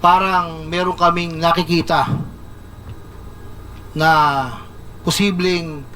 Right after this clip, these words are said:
wala po." So, ang sabi ko po sa kanila, August three, seven P M, that was Sunday.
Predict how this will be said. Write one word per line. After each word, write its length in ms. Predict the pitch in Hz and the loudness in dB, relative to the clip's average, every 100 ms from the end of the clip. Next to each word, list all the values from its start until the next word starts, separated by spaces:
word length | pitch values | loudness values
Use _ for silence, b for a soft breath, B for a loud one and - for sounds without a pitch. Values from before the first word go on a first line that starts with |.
| - - | -18 -4
wala 280 | 143 165 165 151 | 2 4 4 2
po." 240 | 127 - - - - - - - - - - - - - | -2 -4 -14 -18 -18 -18 -18 -18 -16 -16 -16 -16 -14 -4
So, 360 | - 208 196 | 2 4 4
ang 40 | 170 | 4
sabi 280 | 208 196 | 2 2
ko 80 | 196 | -2
po 160 | 208 190 | 0 2
sa 160 | 196 | 2
kanila, 320 | 185 139 127 135 98 - - - - - - - B B B B - - - 185 | 2 0 -4 -6 -10 -14 -16 -16 -16 -16 -16 -16 B B B B -16 -16 -2 2
August 400 | 208 226 - 226 | 4 4 2 2
three, 320 | 226 220 190 - - - - - | 2 0 -4 -10 -18 -18 -16 -4
seven 400 | - 202 214 208 | 0 2 2 2
P 240 | 208 208 | 2 2
M, 240 | 208 196 | 0 -2
that 160 | 185 - | -4 2
was 160 | 196 - | 2 2
Sunday. 560 | 185 180 170 151 120 | 2 0 0 -2 -4